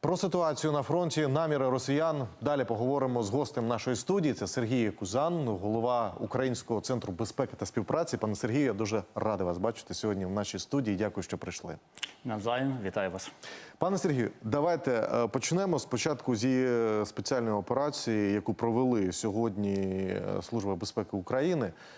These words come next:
Speaker 1: Що можете про це сказати? Наскільки це унікальна операція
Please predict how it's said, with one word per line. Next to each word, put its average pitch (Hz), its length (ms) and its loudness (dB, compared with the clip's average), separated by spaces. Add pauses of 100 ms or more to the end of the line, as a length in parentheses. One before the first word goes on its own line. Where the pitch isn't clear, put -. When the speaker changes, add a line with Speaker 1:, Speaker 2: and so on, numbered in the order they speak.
(140)
Speaker 1:
Що 180 340 -2
можете 131 500 -2
про 98 180 -6
це 117 140 -4
сказати? 104 460 -2
Наскільки 123 1040 0 (380)
це 135 400 0 (400)
унікальна 127 920 0 (400)
операція 110 920 0